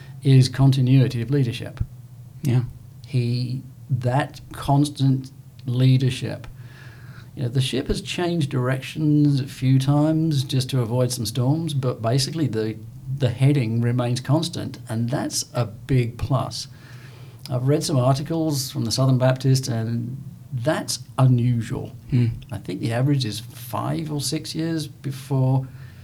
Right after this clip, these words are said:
Speaker 1: It's quite a lot. It surprised me. But,
Speaker 2: Wow.
Speaker 1: um, you know, and of course Drew has been here equally long, or one year less.
Speaker 2: Yeah. Yeah, that, that's great insight. Um,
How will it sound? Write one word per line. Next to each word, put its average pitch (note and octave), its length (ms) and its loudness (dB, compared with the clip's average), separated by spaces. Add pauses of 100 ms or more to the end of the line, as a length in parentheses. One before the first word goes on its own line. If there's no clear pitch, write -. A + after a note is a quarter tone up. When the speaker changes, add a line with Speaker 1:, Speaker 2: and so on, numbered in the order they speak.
(320)
Speaker 1:
It's C3+ 120 -6
quite - 440 -8
a C#3 40 -2
lot. D#3 240 0
It F3+ 60 -6
surprised D3 500 0
me. A2+ 440 -2 (680)
But, A#2 200 -4 (420)
Speaker 2:
Wow. B2+ 280 4
Speaker 1:
um, C3 360 2 (600)
you C3+ 80 0
know, C3 120 6
and C3+ 300 4
of C3 60 2
course D3+ 200 0
Drew C3+ 240 2
has D#3 120 2
been A#2+ 200 0
here A#2 300 0 (280)
equally C3+ 360 -2
long, G#2+ 280 -10 (800)
or G#2+ 140 -2
one G#2+ 160 -2
year G#2+ 100 -4
less. G#2+ 260 -6 (600)
Speaker 2:
Yeah. A#2 240 4 (720)
Yeah, A#2+ 180 6
that, A#2 120 4
that's D3+ 180 -2
great A#2+ 180 2
insight. A#2 380 2 (400)
Um, A2+ 520 0